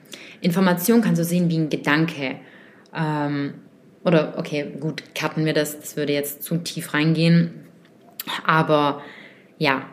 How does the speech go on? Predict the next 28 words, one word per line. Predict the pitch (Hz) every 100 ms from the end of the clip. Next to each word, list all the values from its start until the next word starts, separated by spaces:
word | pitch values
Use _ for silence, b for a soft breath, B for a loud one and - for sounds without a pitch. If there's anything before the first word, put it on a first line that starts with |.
| - -
man | 165 165
kann, | - 185 190 190 - - - - _ -
ich | - -
kann | 214
einfach | 208 185
nur | 156 151
sagen, | 151 151 151 151 - - - _ _ _ _ _ _ _ _ _ _ _ _ _ _ -
auf | 175
eigene | - 214 214
Recherche | 190 170 170 170 170
gehen | 156 -
und | 160
lesen | 156 165 165
und | 147
weiterbilden | 139 143 143 139 143 143 -
hilft | - 147 139 -
ganz | - 139 135 -
viel | - 180 202 214 214 B B B - -
und | 156 151 147 147 -
den | 160
Fernseher | 147 165 156 160 147 151 143 139
mal | 147 139 135 135 - - _ - _ -
an | 156
manchen | 151 147 139
Tagen | - 143 135 -
öfters | 139 - 135 135 -
auslassen | 147 139 - 170 - 165 214 B B B B B B
und | - 156 151 147 147